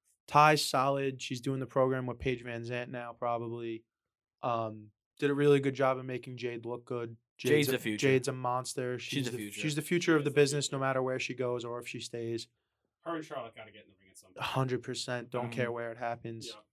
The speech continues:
Speaker 3: Yeah.
Speaker 1: Um,
Speaker 3: Either
Speaker 1: overall, pretty solid match. I mean, you know, Jade delivers every time she's out there. Um, Ty doesn't really do it for me,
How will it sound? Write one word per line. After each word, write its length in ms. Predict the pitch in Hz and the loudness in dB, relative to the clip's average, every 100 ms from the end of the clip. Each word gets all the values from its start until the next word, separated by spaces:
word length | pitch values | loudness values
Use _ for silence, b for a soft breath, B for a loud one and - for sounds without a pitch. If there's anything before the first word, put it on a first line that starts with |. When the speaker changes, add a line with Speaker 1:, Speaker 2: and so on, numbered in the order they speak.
| _ _ _ - | _ _ _ 0
Speaker 3:
Yeah. 120 | 131 | 2
Speaker 1:
Um, 160 | 123 123 | 2 0
Speaker 3:
Either 160 | 156 | 2
Speaker 1:
overall, 460 | 160 170 170 165 156 | 6 6 4 2 0
pretty 360 | 156 - 156 156 | 0 2 4 4
solid 540 | - 156 151 156 139 | 4 6 6 6 4
match. 500 | 143 143 147 - - | 2 0 -4 -8 -10
I 60 | 135 | -8
mean, 160 | 131 139 | -8 -6
you 80 | |
know, 200 | 120 113 117 | -6 -6 0
Jade 260 | 135 127 | 4 4
delivers 380 | 127 117 120 117 | 4 -2 -2 -2
every 160 | 120 117 | -4 -4
time 200 | 123 117 | -8 -8
she's 180 | 117 | -2
out 200 | 117 113 | 0 0
there. 340 | 120 117 117 117 _ | 0 0 0 -4 _
Um, 260 | 139 127 135 | -6 -6 -6
Ty 320 | - 135 156 | -2 4 6
doesn't 320 | 180 170 160 139 | 6 2 -2 -2
really 220 | 139 147 | 0 -2
do 240 | 139 127 | -2 -6
it 80 | 139 | -6
for 220 | - 165 | -8 -10
me, 260 | 160 165 165 | -8 -8 -10